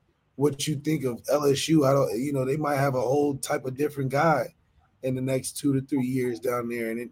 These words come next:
and that, that's just how the coaching changes goes. But I think what, what we got here, the recruiting is obviously the number one thing that's a positive and a benefit,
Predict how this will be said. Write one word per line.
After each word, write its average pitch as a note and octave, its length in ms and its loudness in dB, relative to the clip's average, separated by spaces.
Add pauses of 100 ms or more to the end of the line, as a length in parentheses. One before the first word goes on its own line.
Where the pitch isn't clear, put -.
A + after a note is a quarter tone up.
and A2+ 160 -4
that, A2+ 140 -6
that's - 180 0
just C3 180 0
how C3 100 4
the A#2 100 2
coaching C#3 380 0
changes A#2+ 400 -6
goes. A2+ 320 2
But G#2 260 6 (1000)
I C3+ 80 8
think D#3+ 260 10
what, D#3 160 10
what E3 160 10
we D#3+ 100 10
got D3+ 260 8
here, F3 460 8 (280)
the C#3 100 4
recruiting E3 480 8
is C#3+ 140 2
obviously D3 520 4
the C3+ 60 2
number D3 300 2
one D3 300 2
thing C#3+ 200 0
that's C3 240 0
a C3 60 -10
positive B2+ 640 0
and A#2 140 -6
a A2+ 40 -4
benefit, B2+ 600 -4